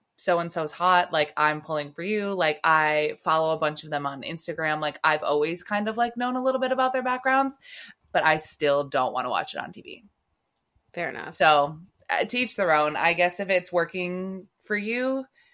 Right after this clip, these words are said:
Speaker 1: love that for you, but I prefer just getting drunk on the golf course and watching other people play golf.
Speaker 2: Fair enough.
Speaker 1: <laughs> 'Cause at least you're enjoying the sun.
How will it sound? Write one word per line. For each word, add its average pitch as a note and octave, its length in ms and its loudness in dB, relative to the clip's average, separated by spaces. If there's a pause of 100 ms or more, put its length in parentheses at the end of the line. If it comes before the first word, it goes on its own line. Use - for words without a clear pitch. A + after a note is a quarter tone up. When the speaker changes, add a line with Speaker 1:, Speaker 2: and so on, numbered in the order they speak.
(120)
Speaker 1:
love F3+ 360 -2
that F#3+ 260 -4
for G#3+ 100 -8
you, G#3 460 -8 (160)
but D3+ 240 2 (140)
I D#3 300 2
prefer D3+ 440 -6
just D3+ 260 -10
getting C#3+ 240 -12
drunk - 240 -12
on - 100 -10
the A#2+ 60 -14
golf - 280 -8
course - 240 -12
and F#3 80 -14
watching - 320 -10
other - 160 -14
people - 240 -20
play - 200 -14
golf. - 220 -12 (920)
Speaker 2:
Fair G#3 160 0
enough. F3 440 -4
Speaker 1:
<laughs> - 80 -20
'Cause A#3+ 140 -4
at A3+ 80 2
least C4 220 2
you're C#4 120 0
enjoying F#3 460 0
the E3 100 -2
sun. F3+ 400 -8